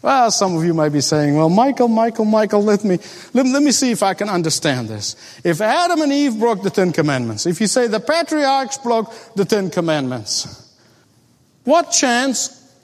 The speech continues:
of us, or natural man,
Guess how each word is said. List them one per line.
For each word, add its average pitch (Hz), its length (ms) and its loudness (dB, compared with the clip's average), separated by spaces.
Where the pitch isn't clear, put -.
of 226 180 2
us, - 600 -2
or 196 120 0
natural 233 400 -2
man, 226 420 -4